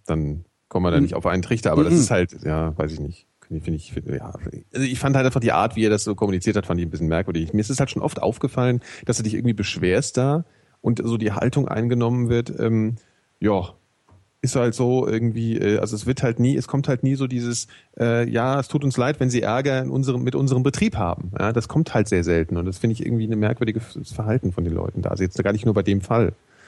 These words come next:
Speaker 1: Und das ist mir halt nur bei dem Fall jetzt schon wieder aufgefallen. Und deswegen habe ich ihn irgendwann gefragt, so, „Sagen mal, so, tut mir leid, kommt nicht oder so, ne, falls da was passiert ist.“
Speaker 2: Echt? Und was haben sie gesagt?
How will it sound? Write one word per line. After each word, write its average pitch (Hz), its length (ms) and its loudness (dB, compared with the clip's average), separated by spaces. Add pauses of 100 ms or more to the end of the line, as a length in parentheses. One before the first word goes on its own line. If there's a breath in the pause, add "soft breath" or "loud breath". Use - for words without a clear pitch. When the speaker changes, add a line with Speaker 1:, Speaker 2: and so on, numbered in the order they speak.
(220 soft breath)
Speaker 1:
Und 98 80 2
das 92 80 0
ist 95 80 -2
mir 98 120 4
halt 92 120 2
nur 95 100 4
bei 98 80 4
dem 98 200 2
Fall 101 140 0
jetzt 92 200 0
schon 98 140 0
wieder 98 180 2
aufgefallen. 90 580 -2
Und - 160 -2
deswegen 98 240 0
habe 101 100 0
ich 107 80 0
ihn 98 80 2
irgendwann 101 260 2
gefragt, 104 280 0
so, 110 80 -2
„Sagen 98 200 2
mal, 95 200 2
so, 98 80 0
tut 98 200 -4
mir 98 100 4
leid, 95 240 2
kommt - 280 -4
nicht 92 200 0
oder 78 160 2
so, 73 180 0
ne, 110 160 2
falls 95 260 0
da 87 140 2
was 82 120 -2
passiert 90 340 -4
ist.“ - 260 -12
Speaker 2:
Echt? - 240 4
Und 131 80 6
was 120 100 4
haben 123 120 4
sie 120 80 2
gesagt? 110 340 2